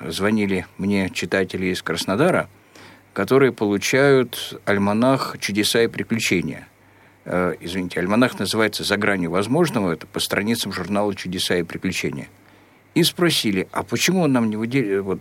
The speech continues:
мы в этом году ни одного номера не получили. Оказывается, потому что соответствующий договор был не подписан до самого последнего времени. Теперь им, значит, все журналы за первую половину года будут высланы сразу.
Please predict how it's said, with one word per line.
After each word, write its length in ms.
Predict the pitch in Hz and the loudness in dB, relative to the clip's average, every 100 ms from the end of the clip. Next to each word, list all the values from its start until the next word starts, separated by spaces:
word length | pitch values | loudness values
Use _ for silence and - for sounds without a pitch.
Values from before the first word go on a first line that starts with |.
| - | -2
мы 160 | 110 | -4
в 400 | 85 82 78 82 | -2 -6 -8 -4
этом 200 | 107 98 | -2 -2
году 220 | 90 110 151 | 0 2 4
ни 140 | 120 | 4
одного 320 | 98 110 131 | 2 2 2
номера 300 | 104 117 117 | 4 4 2
не 160 | 107 104 | 2 0
получили. 600 | 104 101 98 - 64 - _ _ _ - - - - | 2 2 0 -4 -6 -10 _ _ _ -20 -20 -20 -6
Оказывается, 580 | 82 123 120 120 - 92 | 0 0 2 0 0 -4
потому 380 | 98 120 190 | 0 4 4
что 160 | 170 104 | 2 -2
соответствующий 680 | - 104 123 117 117 - 107 | 0 0 0 0 0 -2 0
договор 460 | 113 123 120 113 | 2 4 6 4
был 160 | 95 95 | 4 2
не 140 | 95 | 0
подписан 560 | 92 98 - 98 - 85 | 0 -2 -2 -2 0 0
до 80 | 87 | -2
самого 320 | - 90 80 | -2 -2 -2
последнего 540 | - 92 95 85 90 | -4 -4 -2 -2 0
времени. 480 | 90 90 78 71 62 - _ _ _ | 2 0 -2 -8 -12 -20 _ _ _
Теперь 320 | - 87 156 147 | -12 2 4 4
им, 180 | 123 - | 2 -2
значит, 280 | 104 95 82 | -6 -6 -6
все 360 | - 123 92 - - | 2 2 2 -2 -10
журналы 640 | - 101 113 98 87 85 - - - - - - | -2 0 2 2 0 -2 -8 -20 -20 -20 -20 -12
за 380 | 139 104 101 87 - | -4 2 4 2 2
первую 280 | 120 110 98 | 2 2 2
половину 420 | 101 98 98 92 | 2 2 0 2
года 260 | 131 139 | 2 2
будут 300 | 92 127 120 | 2 0 0
высланы 480 | 98 110 - 110 107 | 0 0 0 -2 -2
сразу. 500 | - 90 78 71 58 | 0 2 0 -2 -10